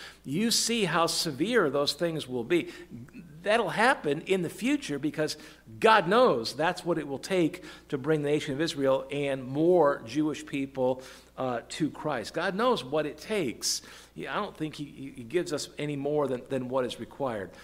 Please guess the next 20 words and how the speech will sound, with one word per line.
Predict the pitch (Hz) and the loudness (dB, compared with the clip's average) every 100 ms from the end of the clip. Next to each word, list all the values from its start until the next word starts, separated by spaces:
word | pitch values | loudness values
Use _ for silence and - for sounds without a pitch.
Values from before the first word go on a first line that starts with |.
| - - - - - | -20 -20 -20 -20 -6
Uh, | 147 160 - - - | -2 -2 -4 -10 -12
Mike, | 156 151 196 190 - | 0 4 4 2 0
David | 170 196 190 170 | 2 2 2 -2
might | 151 160 185 | 0 0 2
have | 185 135 120 | 2 0 -2
been | 147 139 | -4 -4
tempted | - - 196 180 - 233 131 | -8 -4 -4 -4 -4 -6 -6
to | 123 | -6
be | 139 - | -4 -4
angry | 143 156 156 123 104 | -4 -4 -2 -2 -4
at | 85 | -4
God. | 104 95 | -2 -2
I | 92 | -4
think | 160 151 | -6 -4
I | 123 | 0
already | 127 113 | 2 2
said | - 147 117 | 0 0 0
that | 104 95 | -2 -6
this | 107 | -6
afternoon. | 113 104 107 | -4 -4 -6